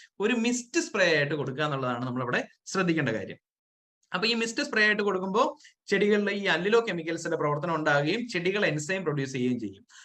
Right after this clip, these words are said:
അതിന് പകരമായിട്ട് നമ്മൾ ചെടിയെ മുഴുവൻ കുളിപ്പിച്ചടിച്ചാലോ? ഈ അല്ലിലോ കെമിക്കൽസിന്റെ പ്രവർത്തനം അ-, അല്ല അവിടെ ഉണ്ടാകുക. പകരം ഈ ഹോമിയോ, ആ, ചെടിയെ പൊതിഞ്ഞടിച്ചു കഴിഞ്ഞാൽ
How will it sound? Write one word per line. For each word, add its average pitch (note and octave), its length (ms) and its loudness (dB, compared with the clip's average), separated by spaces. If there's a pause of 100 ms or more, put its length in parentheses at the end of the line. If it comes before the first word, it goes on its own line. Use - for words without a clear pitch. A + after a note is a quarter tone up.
(120)
അതിന് G3+ 200 4
പകരമായിട്ട് A3+ 560 4
നമ്മൾ G3+ 200 -2
ചെടിയെ G#3 380 0
മുഴുവൻ A3 440 0
കുളിപ്പിച്ചടിച്ചാലോ? F3+ 800 0 (280)
ഈ F3 100 -4
അല്ലിലോ G#3+ 540 2
കെമിക്കൽസിന്റെ A3 500 0
പ്രവർത്തനം F#3 460 2
അ-, D#3+ 160 0
അല്ല D3+ 260 2
അവിടെ E3 240 4
ഉണ്ടാകുക. C#3 520 2 (280)
പകരം G#3 480 4
ഈ E3 180 -6
ഹോമിയോ, A#3 720 0 (100)
ആ, D#3+ 40 0 (480)
ചെടിയെ F#3 260 0
പൊതിഞ്ഞടിച്ചു F3 640 0
കഴിഞ്ഞാൽ D3 320 0